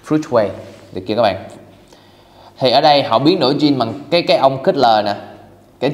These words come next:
team của ông Cutler này các bạn. Ổng triple the size of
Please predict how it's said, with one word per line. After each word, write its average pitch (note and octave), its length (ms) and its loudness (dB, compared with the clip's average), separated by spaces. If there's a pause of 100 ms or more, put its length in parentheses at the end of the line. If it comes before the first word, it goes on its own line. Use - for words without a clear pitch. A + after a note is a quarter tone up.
team C#3 180 2
của C#3+ 60 2
ông C#3 100 2
Cutler A#2+ 360 0
này G2+ 100 -2
các A2 60 0
bạn. G2 160 -2 (600)
Ổng B2 340 -2
triple D#3 480 2
the G#2+ 80 2
size C3 260 0
of - 60 -4